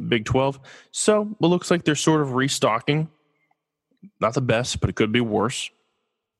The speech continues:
That does include the transfers, and that does include Blake Hinson, who, again, will not be playing.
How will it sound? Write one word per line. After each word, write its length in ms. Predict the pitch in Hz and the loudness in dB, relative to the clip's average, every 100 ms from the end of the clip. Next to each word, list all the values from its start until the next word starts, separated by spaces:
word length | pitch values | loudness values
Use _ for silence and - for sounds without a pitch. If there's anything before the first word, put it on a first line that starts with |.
| _ _ _ _ _ _ _ _ 113 | _ _ _ _ _ _ _ _ -2
That 140 | 110 | 2
does 180 | 123 123 | 0 0
include 320 | 131 - 127 | -2 0 -2
the 60 | - | -2
transfers, 640 | - 110 107 117 131 - _ _ _ _ _ - | -2 -2 0 -2 -2 -4 _ _ _ _ _ -2
and 180 | 107 104 | 0 0
that 160 | 104 | 0
does 180 | 123 113 | 0 0
include 360 | 117 - 120 110 | -2 0 0 2
Blake 240 | 107 110 | -2 0
Hinson, 380 | 110 107 123 117 | -2 0 -2 0
who, 220 | 110 104 _ - | -2 -2 _ -10
again, 380 | 104 104 113 | -2 0 0
will 160 | 104 113 | 0 0
not 220 | 117 110 | 0 -2
be 80 | 120 | -4
playing. 340 | - 101 117 | -2 -4 -4